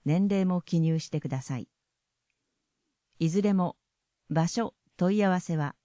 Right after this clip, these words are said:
環境活動推進センター、高井戸東、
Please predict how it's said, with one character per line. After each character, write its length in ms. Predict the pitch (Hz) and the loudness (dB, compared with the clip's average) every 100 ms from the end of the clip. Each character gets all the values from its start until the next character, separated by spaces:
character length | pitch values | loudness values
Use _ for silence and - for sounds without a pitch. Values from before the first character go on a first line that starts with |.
| _ _ _ _ _ _ | _ _ _ _ _ _
環 260 | - 214 247 | 0 2 2
境 240 | 247 233 214 | 0 0 0
活 280 | 226 175 | -4 -4
動 140 | 147 123 | -4 -4
推 260 | - 175 | -2 -2
進 240 | 196 202 190 | -2 -2 -2
セ 200 | - 180 | -2 -4
ン 100 | 151 | -4
タ 120 | 113 | -6
ー、 180 | 104 - _ _ _ _ _ _ - | -10 -12 _ _ _ _ _ _ -4
高 280 | 165 - 220 | -2 0 -2
井 80 | 208 | 0
戸 120 | 190 | -2
東、 520 | 180 170 165 - | 0 -2 -4 -8